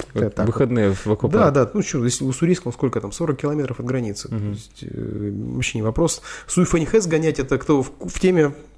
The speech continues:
Speaker 2: знает.
Speaker 1: <laughs> Суньхуйчай, типа?
Speaker 2: Суйфэнь-, Суйфэньхэ город, да, на границе.
Speaker 1: <laughs>
Speaker 2: Вот.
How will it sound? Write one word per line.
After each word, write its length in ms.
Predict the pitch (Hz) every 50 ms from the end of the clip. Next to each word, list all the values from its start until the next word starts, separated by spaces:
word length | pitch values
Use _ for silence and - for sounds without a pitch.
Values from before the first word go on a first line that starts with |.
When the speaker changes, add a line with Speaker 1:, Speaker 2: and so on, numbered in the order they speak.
| - - -
Speaker 2:
знает. 400 | - 123 120 131 123 110 101 - - - - -
Speaker 1:
<laughs> 200 | - - - -
Суньхуйчай, 640 | - - 127 120 - - 127 113 - - 139 147
типа? 280 | 160 - 165 151 - -
Speaker 2:
Суйфэнь-, 160 | 151 156 - -
Суйфэньхэ 540 | - 185 202 - - 190 180 - - 139 104
город, 220 | 113 117 113 110 -
да, 100 | 120 117
на 80 | 117
границе. 460 | 113 110 127 127 123 110 - - 110
Speaker 1:
<laughs> 100 | 110 123 - - - - - - 220 233 233 233 226 214 208 196 190 180 - - - - - - - - - - - - - - - - - - - - - - - - - - - - - - -
Speaker 2:
Вот. 300 | 131 123 120 110 - -